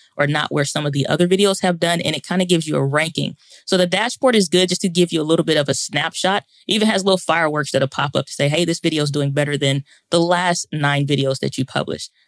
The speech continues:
But when you go into the content tab, 'cause that's also been recently updated, whereas it used to just say videos,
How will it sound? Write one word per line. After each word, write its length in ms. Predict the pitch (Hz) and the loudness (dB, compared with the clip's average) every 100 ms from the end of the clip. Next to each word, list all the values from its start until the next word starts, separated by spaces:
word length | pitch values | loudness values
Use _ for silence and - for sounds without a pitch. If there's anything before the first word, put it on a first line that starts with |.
| _ | _
But 280 | 160 208 - | -2 0 0
when 180 | 170 165 | -2 -2
you 80 | 165 | -2
go 300 | 143 170 208 | 0 2 4
into 580 | 214 - 180 170 170 - | 0 2 2 2 -2 -6
the 100 | 165 | -8
content 580 | 151 - 170 185 185 - | -4 -2 0 0 -2 -4
tab, 380 | - 147 190 - | -2 -2 -2 -4
'cause 140 | 160 | -6
that's 260 | 147 147 - | -2 -4 -2
also 340 | - 165 - 170 | -2 -2 0 0
been 200 | 165 160 | 0 -2
recently 420 | 165 156 160 151 | -2 -2 -2 -2
updated, 460 | 151 151 156 170 214 _ _ _ | -2 0 0 0 -2 _ _ _
whereas 240 | 160 156 | 0 2
it 80 | 151 | 2
used 160 | 170 - | 0 0
to 80 | |
just 160 | 160 147 | -2 -2
say 140 | 147 | -2
videos, 580 | 139 151 175 185 214 - | 0 2 4 4 2 -4